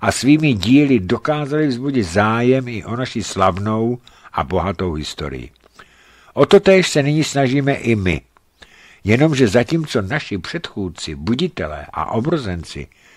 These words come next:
na to měli celé století, my tolik času nemáme. Může se stát, že i za několik let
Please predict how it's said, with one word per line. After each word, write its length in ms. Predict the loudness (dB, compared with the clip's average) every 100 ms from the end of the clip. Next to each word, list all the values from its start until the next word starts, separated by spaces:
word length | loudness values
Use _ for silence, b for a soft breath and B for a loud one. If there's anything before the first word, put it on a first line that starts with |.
| b b -2
na 80 | 2
to 140 | 4
měli 280 | 4 2 2
celé 320 | 4 2 2
století, 680 | -2 -2 -2 -2 -8 -16 -16 _ b b b b b -8
my 100 | 2
tolik 280 | 4 4
času 320 | 2 -2 -2 -6
nemáme. 600 | -4 -2 -4 -4 -10 -16 _ b b b b b
Může 200 | -4 -2
se 160 | 0 0
stát, 480 | 0 -2 0 0 -4 -12 _ _ _
že 160 | -2 2
i 100 | 2
za 160 | 2
několik 520 | -2 0 0 0 -2 -2
let 300 | -2 -4